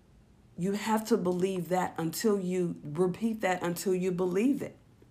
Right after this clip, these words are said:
"I'll never be successful." That is a lie, but it can be your truth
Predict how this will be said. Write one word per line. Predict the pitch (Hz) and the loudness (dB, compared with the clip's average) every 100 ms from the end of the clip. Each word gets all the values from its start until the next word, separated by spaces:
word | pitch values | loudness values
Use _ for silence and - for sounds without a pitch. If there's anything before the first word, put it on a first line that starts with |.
| - - - - - - - - - - - _ _ _ - - - | -20 -20 -20 -20 -20 -20 -20 -20 -20 -20 -20 _ _ _ -20 -12 4
"I'll | 185 220 | 8 10
never | 208 196 202 190 | 8 6 4 4
be | 175 165 | 2 0
successful." | 165 165 151 - 151 147 - - - - - - - _ - - _ - _ _ - - - - | 0 -4 -6 -4 -4 -6 -10 -12 -12 -18 -20 -20 -20 _ -20 -20 _ -20 _ _ -20 -20 -20 -18
That | 156 165 196 | -10 -4 0
is | 202 180 | 0 0
a | |
lie, | 160 165 175 139 110 - - - - - - | 0 2 0 0 -4 -12 -18 -20 -20 -18 2
but | 180 196 | 6 8
it | 190 | 6
can | - 214 247 233 | 6 6 8 6
be | 190 | 4
your | 175 165 | 4 2
truth | - 214 226 190 | 2 2 2 0